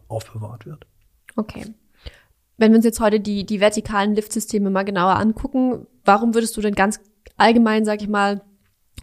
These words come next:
Speaker 2: einem Unternehmen empfehlen, sowas überhaupt einzusetzen? Oder ist es für jeden irgendwie relevant?
Speaker 1: Es ist möglicherweise nicht für jeden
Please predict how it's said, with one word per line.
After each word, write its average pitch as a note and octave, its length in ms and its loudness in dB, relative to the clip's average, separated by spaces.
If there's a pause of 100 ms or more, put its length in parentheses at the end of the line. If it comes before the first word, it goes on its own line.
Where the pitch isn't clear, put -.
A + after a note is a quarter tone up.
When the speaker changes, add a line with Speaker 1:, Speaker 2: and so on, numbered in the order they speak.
Speaker 2:
einem G#3+ 160 6
Unternehmen G3+ 400 2
empfehlen, G3+ 320 -4
sowas F#3+ 240 -4
überhaupt F#3+ 280 -6
einzusetzen? F#3+ 540 -6
Oder F3 140 2
ist G3 100 2
es G3+ 80 -4
für - 140 2
jeden G#3+ 340 4
irgendwie F#3 300 4
relevant? F3 520 -2 (1800)
Speaker 1:
Es B2 380 2
ist - 640 -4 (360)
möglicherweise C#3 720 4
nicht B2 180 0
für A#2+ 80 -2
jeden A2 600 -4